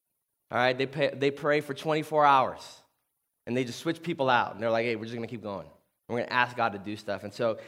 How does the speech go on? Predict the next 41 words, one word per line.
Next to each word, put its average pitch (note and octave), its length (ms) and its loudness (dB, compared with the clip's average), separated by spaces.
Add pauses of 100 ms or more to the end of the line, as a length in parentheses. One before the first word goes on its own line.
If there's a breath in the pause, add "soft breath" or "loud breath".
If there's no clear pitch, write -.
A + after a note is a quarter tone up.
(140 loud breath)
he F#3+ 140 0
was G3+ 160 6
my E3 100 8
roommate D3+ 400 4
my B2+ 120 2
freshman D3+ 420 2
year C#3 240 2
of A2+ 160 -2
college, A2 580 0 (420 loud breath)
and B2+ 480 2 (920)
over F3+ 460 6
a, D#3 140 8
a D3+ 160 4
period E3+ 300 2
of C3+ 100 -2
time, D3+ 320 4
what C#3 80 2
would C#3 100 0
happen C#3+ 400 2
is, C3 320 0 (240 loud breath)
uh, A#2+ 340 4
we C3 100 -2
would C#3+ 100 0
have C#3+ 100 0
a B2 60 0
party C#3 400 4
at B2+ 80 -2
the B2+ 80 -2
house. C3 280 4
People C3+ 280 -6
would B2+ 100 -2
be B2 80 -4
hanging C3 300 0
out. B2 160 2
There'd B2+ 80 -6
be, C3 80 -2
like, B2 160 -6
thirty B2+ 240 -2
people B2+ 380 -4
in A#2+ 60 -2
our, A#2 220 0